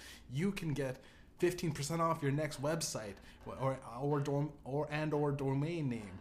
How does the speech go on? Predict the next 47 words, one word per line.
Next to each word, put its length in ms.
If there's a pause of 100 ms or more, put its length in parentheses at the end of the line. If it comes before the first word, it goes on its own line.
(260)
when 200
you 120
fucking 680 (320)
purchase 480
it, 320
the 60
link 340
through 300
squarespace 920
dot 240
com 260
slash 500
Biden." 460 (320)
Right? 180 (320)
I 120
think 300
that 220
shit's 240
gonna 180 (160)
happen. 340 (420)
We're 160
gonna 180
be 160
seeing 360
some 260
fucking 300
political 520 (160)
ad 140
reads, 320 (320)
you 80
know 80
what 80
I 40
mean? 200
Justin 360
Trudeau's 380
gonna 180
get 180
on 200
stage 500
and 80
he's 140
gonna 180
go, 220
"You 80
know, 140
listen, 380